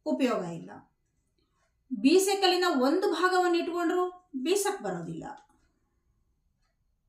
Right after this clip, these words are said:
ಸಾಣೆ ಕಲ್ಲು, ಬರೀ ಸಾಣೆ ಕಲ್ಲು ಇಟ್ಕೊಂಡ್ರು ಉಪಯೋಗ ಇಲ್ಲ. ಅದಕ್ಕೆ ತೇಯಕ್ಕೊಂದು ಏನಾದ್ರು ಇದ್ರೆ ಮಾತ್ರ ಅದಕ್ಕೆ ಬೆಲೆ. ಒಂದು ಇದ್ರೆ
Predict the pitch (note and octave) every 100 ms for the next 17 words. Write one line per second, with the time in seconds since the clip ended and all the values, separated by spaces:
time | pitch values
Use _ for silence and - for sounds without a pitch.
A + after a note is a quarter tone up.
0 | _ _ _ - - C4+ C#4+ G4 A#4 -
1 | G#4 G4 D4 E4 A4+ G4+ G#4 F#4+ G4 F#4+
2 | F#4 - F#4+ F#4 G4+ G#4 - - _ _
3 | _ D#4+ C#4 D#4 C4 A3+ G3 G3+ B3 -
4 | C4 D4+ E4+ F4 D4 C#4 C#4+ C#4+ C4 B3+
5 | F4+ F4+ E4 F4+ A#4+ A4 C4 C4 B3+ G3+
6 | G3+ - - _ _ - A#3 C4+ E4 F#4+
7 | D#4 F4+ G#4 F#4+ C4+ - -